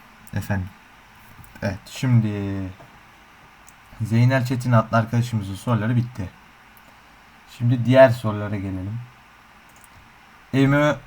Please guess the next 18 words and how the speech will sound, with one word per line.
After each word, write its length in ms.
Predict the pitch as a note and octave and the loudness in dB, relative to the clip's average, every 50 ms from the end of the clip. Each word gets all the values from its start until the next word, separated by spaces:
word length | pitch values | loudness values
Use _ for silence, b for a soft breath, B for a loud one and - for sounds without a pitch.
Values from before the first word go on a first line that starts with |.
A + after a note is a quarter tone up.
| - - | -10 -2
e, 380 | B2 B2 B2 B2 A#2+ B2 B2+ B2+ | 2 4 6 6 6 4 4 2
M 80 | C3+ C#3+ | 4 4
O 140 | C#3+ C3+ B2+ | 4 2 0
T, 440 | - - - B2+ B2 B2+ B2+ A#2+ A#2+ - - - - A#2 A#2 A2+ A#2 A#2+ - A#2+ A#2 A#2+ B2 B2 D#3 - - - - | -4 -2 0 2 4 4 4 2 0 -4 -10 -14 -8 -6 -6 -4 -4 -6 -6 -8 -8 -6 -6 -6 -6 -8 -8 -4 2
M 180 | A#2+ A#2+ B2+ | 4 4 6
O 120 | B2+ B2 B2 | 4 4 2
T 260 | - B2 A#2+ A#2+ A#2+ | 2 4 6 6 6
R 220 | A#2+ B2+ B2+ B2 | 6 4 4 2
kırk 300 | B2 B2+ A#2 A2+ A#2 - | 0 0 0 0 0 -2
iki, 480 | A#2 A#2 - - B2+ B2+ C3 B2 B2 B2 - - - A2 | -4 -4 0 0 0 0 0 -2 -4 -8 -12 -14 -6 -2
e, 40 | A2 A2 G#2+ G#2+ G#2 G#2 G#2 G2+ G2+ G2+ G2+ G2 G2 G2 F#2+ G2 F#2+ F#2+ F#2+ | 0 0 0 0 0 -2 -2 -2 -2 -2 -2 -4 -4 -4 -4 -4 -4 -4 -4
bana 240 | - G#2 G#2+ G#2+ G#2+ | -4 -2 -2 -2 -4
bir 60 | G#2+ | -4
soru 240 | - - - G#2+ A2+ | -6 -6 -4 -4 -4
sormuş. 520 | - - F#2+ F#2+ F#2+ G2+ A2+ A#2+ - - - - B B B B B B B B B B - - | -4 -4 -6 -6 -4 -6 -8 -10 -12 -18 -20 -20 B B B B B B B B B B -20 -20
"Soruy 680 | - - - - F#3 G3 G#3+ G3 E3 C#3 D3+ E3 E3+ E3 - - | -16 -14 -4 2 4 4 6 6 6 6 6 4 2 -2 -8 -4
ve 320 | - A2+ A#2+ D3 E3+ E3 B2 | 0 2 2 4 4 6 8
bak 200 | A#2+ A2+ G2+ | 8 8 6